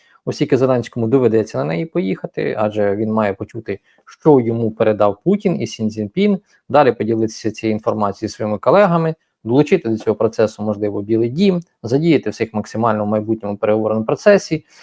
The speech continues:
який поки що має продовження виключно на рівні глав відомств закордонних, але не України і Росії, а Росії та Вашингтону.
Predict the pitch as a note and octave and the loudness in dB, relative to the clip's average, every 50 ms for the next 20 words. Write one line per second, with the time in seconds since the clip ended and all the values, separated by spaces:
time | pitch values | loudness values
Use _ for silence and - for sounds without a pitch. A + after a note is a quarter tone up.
0 | - - - _ - C3 - - G3 F3 - F3+ - - B2 - - B2+ A2+ B2 | -20 -20 -12 _ -4 -2 2 4 4 4 4 2 0 0 0 0 -2 -2 2 2
1 | C3+ C3 B2 A2 - B2 A#2+ A#2+ C3 A2+ G#2 A2 G#2+ G#2 G#2 A#2 C3+ - B2 A2 | 4 4 4 4 2 0 0 2 0 0 0 -2 -4 -2 0 0 0 0 -2 -4
2 | A2 - G#2+ G#2 G#2+ A#2 A#2+ A#2 A2+ G2+ G2+ G2 G2 F#2+ - - - G#2 A2+ B2 | -4 -4 -4 -2 0 0 0 0 -2 -2 -4 -6 -6 -6 -8 -10 -8 -2 2 2
3 | A#2 G#2 - - - B2 A2 A2+ B2 G#2 - G2+ G2+ - - A#2 G#2 A2 A#2 - | 2 2 0 -4 -10 -8 -4 -2 -2 -2 -2 -4 -6 -6 -8 -4 -2 -2 0 2
4 | - A#2+ A#2 A2 A2+ A2 G#2 G2+ F#2+ - - - A#2+ A#2+ B2 G#2+ G#2+ A2+ G#2+ G#2+ | 0 0 0 0 0 0 0 -2 -6 -2 0 2 2 4 4 2 2 0 -2 -2
5 | - B2 G#2 - A2 G2+ G#2 C3+ F#3 G3+ G3+ G3+ F3 - - F#3 F#3 F3 F3 F3 | -4 -6 -4 -2 0 0 2 2 2 4 4 2 0 0 -2 -2 0 2 2 2
6 | E3+ - - F#3 F3+ F3 E3+ D#3+ - - A2+ G#2 G2+ G#2 G#2+ - - - A#2 G#2+ | 0 -2 -4 -6 -2 0 0 0 2 4 4 4 4 4 2 -2 -4 -6 -6 -6
7 | G#2 - - G#2 G#2 G2+ - A2+ A2+ A#2 - G3 G#3 G#3 G3+ G3+ | -6 -4 -4 -2 -2 -2 -4 -6 -6 0 2 2 4 4 2 0